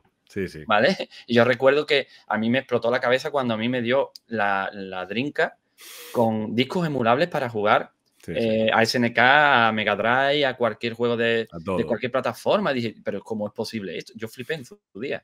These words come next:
Speaker 1: Sí, no-, nos petaba
Speaker 2: ¿Vale?
Speaker 1: la cabeza, sí,
Speaker 2: Sí,
Speaker 1: sí.
Speaker 2: sí, yo, yo estaba alucinando con la de juegos que tenía yo en, en, en Dreamcast. <laughs> Jugaba
Speaker 1: Mm.
Speaker 2: más a, a todo menos Dreamcast, ¿vale?
Speaker 1: Ya,
Speaker 2: Pero
Speaker 1: ya.
Speaker 2: me encantaba, me encantaba, por ejemplo, la, la Visual Memory,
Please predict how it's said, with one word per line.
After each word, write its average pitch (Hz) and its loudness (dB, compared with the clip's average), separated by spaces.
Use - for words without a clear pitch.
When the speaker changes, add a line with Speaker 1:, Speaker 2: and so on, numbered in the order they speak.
Speaker 1:
Sí, 87 -6
no-, 82 -10
nos 117 -6
petaba 104 2
Speaker 2:
¿Vale? 107 6
Speaker 1:
la 92 0
cabeza, 87 -6
sí, 87 -10
Speaker 2:
Sí, 101 -4
Speaker 1:
sí. 131 -2
Speaker 2:
sí, 151 -4
yo, 127 2
yo 123 0
estaba 151 4
alucinando 135 0
con 160 0
la 143 0
de 117 -2
juegos 113 -2
que 123 -14
tenía 123 -4
yo 120 0
en, 110 -4
en, 104 -12
en 104 -10
Dreamcast. 131 -2
<laughs> - -20
Jugaba 139 4
Speaker 1:
Mm. - -2
Speaker 2:
más 143 6
a, 117 4
a 113 -2
todo 160 4
menos 143 0
Dreamcast, 127 -4
¿vale? 113 -2
Speaker 1:
Ya, 101 2
Speaker 2:
Pero 131 8
Speaker 1:
ya. 131 4
Speaker 2:
me 131 2
encantaba, 127 4
me 123 2
encantaba, 120 0
por 120 -2
ejemplo, 120 -2
la, 104 2
la 107 -2
Visual 120 -2
Memory, 135 -4